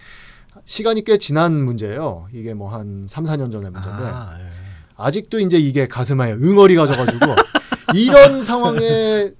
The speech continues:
Speaker 1: 부딪히면 어떻게 해결을 해야 되냐,
Speaker 2: 음.
Speaker 1: 또는 이런 상황에 부딪히지 않기 위해서는 어떻게 뭐 계약서를 꾸미거나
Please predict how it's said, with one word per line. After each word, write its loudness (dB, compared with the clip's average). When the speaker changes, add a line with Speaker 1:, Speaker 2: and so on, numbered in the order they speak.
Speaker 1:
부딪히면 -6
어떻게 -4
해결을 -2
해야 -4
되냐, -12
Speaker 2:
음. -14
Speaker 1:
또는 -6
이런 -6
상황에 -6
부딪히지 -8
않기 -8
위해서는 -2
어떻게 -2
뭐 -8
계약서를 -4
꾸미거나 -12